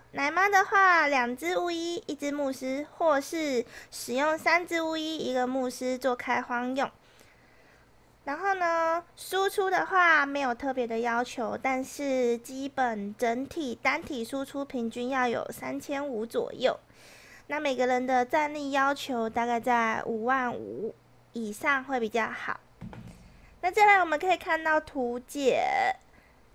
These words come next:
橘色的地方站两个坦克作为反方向拉王，蓝色的其他人要贴着王的背面，距离越近越好，因为我们必须要让巫医的图腾去让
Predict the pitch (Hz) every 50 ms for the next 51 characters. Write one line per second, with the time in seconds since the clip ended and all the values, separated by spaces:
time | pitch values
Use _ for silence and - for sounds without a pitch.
0 | _ _ _ _ _ - _ _ _ _ _ _ - - _ _ - 302 330 349
1 | 339 - 427 427 415 370 339 330 370 370 349 349 - 339 320 320 330 320 - 359
2 | 339 330 302 285 269 240 - 208 220 - 226 - - 240 220 208 208 214 - -
3 | 285 277 262 254 240 233 233 - 311 285 262 240 233 226 233 233 - 247 226 208
4 | 202 208 - 247 254 294 302 - 339 294 269 254 254 262 262 262 277 285 269 247
5 | - - - 135 135 - _ _ _ _ _ - - - - - - - 294 294
6 | 311 330 339 415 415 415 403 381 339 294 294 - - 294 277 339 311 320 330 330
7 | 311 285 277 277 294 285 294 - - 285 285 285 277 285 254 247 233 214 220 220
8 | 220 220 220 - 269 254 247 240 240 240 254 262 262 247 240 233 - 330 339 330
9 | 311 285 269 254 254 269 285 277 269 262 277 269 262 262 262 269 254 - - -
10 | - - - - - - - - - - - - - 311 330 311 294 269 254 247
11 | 240 240 240 - 311 311 302 285 - 294 294 285 294 294 269 - - 277 294 285
12 | 269 277 269 247 240 240 - 214 208 226 220 - 240 214 214 214 214 214 220 -
13 | 277 269 247 240 - _ - - - - - - - - 269 269 254 254 247 240
14 | 226 226